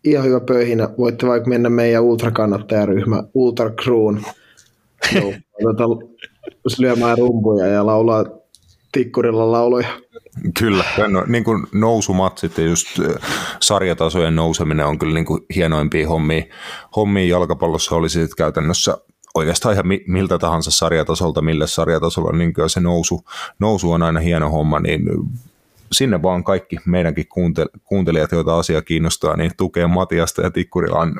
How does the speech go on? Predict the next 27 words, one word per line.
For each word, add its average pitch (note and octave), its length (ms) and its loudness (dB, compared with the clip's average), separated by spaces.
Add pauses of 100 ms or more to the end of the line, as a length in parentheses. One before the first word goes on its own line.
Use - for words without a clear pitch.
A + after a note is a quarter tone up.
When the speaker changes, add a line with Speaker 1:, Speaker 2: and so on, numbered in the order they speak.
(140)
Speaker 2:
palloseuraa, F2 680 0
niin F2+ 180 0 (320)
toivottavasti F2 480 0
siellä F2 200 0
on E2+ 180 0
ko-, - 180 -10
komea G#2+ 320 0
meininki E2 420 0 (100)
näin E2 220 0
niin D#2+ 100 -2
kuin E2+ 160 0
loka-, E2 320 -2
lokakuussa, G2 680 -2
että E2 120 -4
kelit F#2 320 -2
kylmenee, D#2 480 0
mut D#2+ 300 -6 (500)
pelit F#2 340 0
kuumenee, E2 460 0
ja D#2+ 100 0
se F#2 100 0
on F2 120 2
aina, F2 200 2 (120)
aina G#2+ 220 2
kova E2+ 260 -2
homma. E2 400 0 (340)
Ää, F2+ 440 2